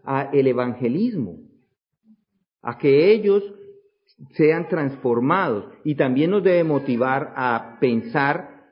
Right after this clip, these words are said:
y re-, y ver si esos, esas consejos o esas, eso que otra persona del mundo nos dice, en realidad ye-, debo aceptarlo o no. A veces la gente hace, eh,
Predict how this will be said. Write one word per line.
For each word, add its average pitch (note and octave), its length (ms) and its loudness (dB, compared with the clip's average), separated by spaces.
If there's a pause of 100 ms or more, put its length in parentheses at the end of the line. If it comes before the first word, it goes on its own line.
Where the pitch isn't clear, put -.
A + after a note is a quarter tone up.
(500)
y C3+ 180 0
re-, B2 340 -2
y C3 100 -2
ver C3 340 0
si E3 160 2
esos, E3 280 0 (240)
esas C3 320 -4 (320)
consejos A2+ 880 -4 (480)
o A#2 160 0
esas, D3+ 240 -2 (240)
eso C3+ 300 -2
que C#3+ 120 0
otra B2+ 300 -2
persona C#3 840 -6
del A#2+ 240 2
mundo E3+ 440 2
nos B2 200 -2
dice, C#3+ 720 -4
en A#2 140 -2
realidad A2+ 840 -4 (280)
ye-, A#2 300 -6
debo A#2+ 300 -2
aceptarlo C#3 680 -8
o G2 120 -8
no. D#2+ 300 -14 (540)
A - 120 -10
veces F#3 300 -6
la D#3+ 100 -8
gente C#3 280 -8
hace, D#3+ 540 -12 (320)
eh, G2+ 400 -12